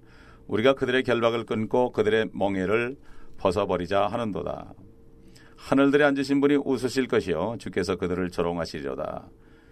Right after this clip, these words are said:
그때 그가 진노 가운데 그들에게 말씀하시고 심히 불쾌하여 그들에게 화내시기를, 내가 나의 거룩한 산 시온 위에 내 왕을 세웠도다 하시리라.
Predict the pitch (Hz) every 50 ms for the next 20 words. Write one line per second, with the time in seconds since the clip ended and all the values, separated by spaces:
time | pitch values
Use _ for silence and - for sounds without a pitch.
0 | - - - - 107 90 - 117 107 117 117 117 110 - 120 113 117 117 110 113
1 | 113 113 117 117 120 113 117 107 113 113 113 117 113 110 101 - 117 113 113 110
2 | 113 117 127 131 131 - - - - - - - - - - - - - - 135
3 | 127 131 131 127 123 120 110 - 131 123 127 127 123 123 113 117 117 120 123 107
4 | 110 107 104 92 - 80 71 - - - - 269 - - - - - - - -
5 | - - - - 98 104 117 120 120 123 127 - 120 117 120 - - 123 120 117
6 | 120 123 127 123 117 - - 123 120 120 120 123 123 117 101 113 117 113 - 104
7 | 107 110 113 117 117 110 98 113 110 107 113 110 110 110 110 110 123 110 104 90
8 | 90 82 71 65 60 - 58